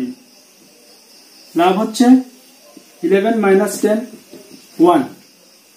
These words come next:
তো এবার বের করতে হবে শতকরা লাভ। শতকরা লাভ মানে হচ্ছে লাভ by ক্রয় মূল্য into hundred পার্সেন্ট।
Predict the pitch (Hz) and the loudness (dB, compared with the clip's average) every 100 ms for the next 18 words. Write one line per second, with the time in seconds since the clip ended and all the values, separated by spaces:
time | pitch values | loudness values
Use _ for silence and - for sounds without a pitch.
0 | _ - - - _ _ _ 180 208 208 | _ -20 -20 -20 _ _ _ -2 0 0
1 | 202 214 220 214 214 190 - 190 202 196 | -4 -4 -2 -2 -2 -6 -2 -2 0 0
2 | 190 196 - _ _ _ _ _ _ _ | 0 -2 -14 _ _ _ _ _ _ _
3 | _ _ _ _ _ _ _ _ _ _ | _ _ _ _ _ _ _ _ _ _
4 | _ - - - - 185 202 196 190 196 | _ -20 -16 -12 -6 -2 0 0 0 0
5 | 202 190 214 240 254 - - - - - | -2 0 2 2 0 -4 -18 -20 -20 -20
6 | - - _ _ - - 151 156 175 220 | -20 -20 _ _ -20 -14 -4 0 2 0
7 | 214 - _ 156 151 175 233 277 - _ | -2 -12 _ -6 -2 0 2 -2 -4 _
8 | _ _ _ _ - 185 196 208 214 220 | _ _ _ _ -6 -2 0 -2 -2 -2
9 | 196 190 247 311 - - _ _ _ _ | -2 2 2 2 -2 -18 _ _ _ _
10 | _ - 165 175 220 254 - - _ _ | _ -4 -2 0 0 -2 -10 -20 _ _
11 | _ - 196 185 165 123 | _ -4 -2 -2 -4 -6